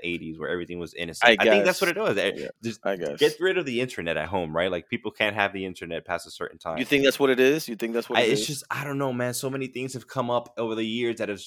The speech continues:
Speaker 1: changed and shifted society so much that, yeah, bro, 'cause think about it, man. At this time of night, back thirty years ago, look at us talking, right? To the twelve hundred
Speaker 2: Yeah, yeah,
Speaker 1: miles
Speaker 2: yeah.
Speaker 1: away. The
Speaker 2: Yeah,
Speaker 1: most
Speaker 2: yeah,
Speaker 1: we
Speaker 2: yeah.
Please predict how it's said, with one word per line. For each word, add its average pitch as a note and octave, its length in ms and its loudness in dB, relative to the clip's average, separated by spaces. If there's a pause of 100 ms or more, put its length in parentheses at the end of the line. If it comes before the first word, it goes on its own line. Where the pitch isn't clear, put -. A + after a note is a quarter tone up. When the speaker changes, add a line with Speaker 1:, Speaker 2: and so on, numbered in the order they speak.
(140)
Speaker 1:
changed B2+ 480 0
and G2+ 120 -4
shifted B2 380 -4
society G2+ 540 -2
so G#2 240 -4
much G2+ 300 0
that, E2+ 220 -2 (320)
yeah, D#3 240 4
bro, A2 160 2
'cause - 120 -12
think F#3 200 -4
about A2+ 260 4
it, G2 60 2
man. A2+ 160 4
At B2+ 140 2
this A#3 180 -2
time A#3 260 0
of F3 60 0
night, C3+ 320 2 (120)
back C3 300 6 (300)
thirty D3+ 240 6
years C#3 320 2
ago, F2+ 400 0 (840)
look C3+ 320 2
at G#3+ 80 4
us G3+ 160 6
talking, G3 420 2
right? B2+ 260 4
To G#2 80 -12
the - 120 -8
twelve D#3 320 4
hundred A#2+ 180 8
Speaker 2:
Yeah, - 60 4
yeah, - 20 2
Speaker 1:
miles C#3 260 6
Speaker 2:
yeah. C3 40 2
Speaker 1:
away. C3 360 2 (360)
The B2 80 4
Speaker 2:
Yeah, C3 100 8
Speaker 1:
most - 180 6
Speaker 2:
yeah, F#3 60 2
Speaker 1:
we - 80 2
Speaker 2:
yeah. F3+ 160 4